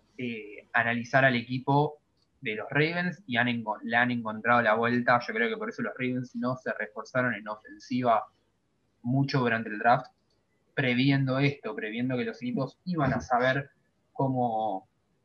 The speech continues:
cómo pararlos un poco, entonces se reforzaron con su primera ronda con una defensa con el linebacker de los,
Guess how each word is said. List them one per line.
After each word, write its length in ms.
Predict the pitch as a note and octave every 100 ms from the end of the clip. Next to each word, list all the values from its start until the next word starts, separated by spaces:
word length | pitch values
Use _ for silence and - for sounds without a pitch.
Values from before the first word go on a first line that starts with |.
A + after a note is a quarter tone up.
| _ _ - _ _ -
cómo 300 | C#3+ C#3+ -
pararlos 640 | A#2+ B2+ C3+ B2+ A#2+ -
un 120 | B2+
poco, 240 | B2 C#3 C#3
entonces 680 | B2+ B2+ B2+ C#3+ C#3 - _ _
se 160 | - A#2+
reforzaron 580 | A#2 - A#2 C3+ C3 B2+ _ _
con 160 | - B2
su 140 | -
primera 300 | A2+ A#2 B2
ronda 340 | B2 B2+ C3 A2+
con 100 | A#2
una 140 | A#2
defensa 500 | A2 - B2+ A#2+ A#2
con 180 | A#2+ A#2+
el 100 | A2
linebacker 420 | A2+ A#2 B2+ A2
de 60 | A2
los, 360 | G#2 - _